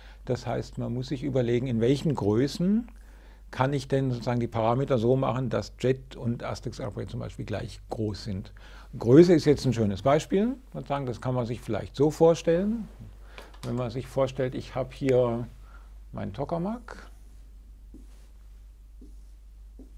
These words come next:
Und als Größe, sage ich mal, da drin gyrieren ja die Teilchen. Also ich habe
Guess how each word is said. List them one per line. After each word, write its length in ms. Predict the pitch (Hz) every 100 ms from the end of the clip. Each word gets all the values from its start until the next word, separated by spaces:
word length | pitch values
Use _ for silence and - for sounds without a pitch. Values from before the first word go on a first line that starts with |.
| - - - - - -
Und 180 | 131
als 280 | 131 135 -
Größe, 480 | 120 123 175 175 170
sage 320 | 147 139 139
ich 120 | 131
mal, 300 | 131 131 127
da 140 | 123 120
drin 480 | 113 135 143 143 120
gyrieren 640 | 127 107 127 160 151 147
ja 160 | 120 113
die 160 | 113
Teilchen. 800 | 95 - 110 117 - 175 226 226
Also 180 | 131 113
ich 140 | 107
habe 100 | 113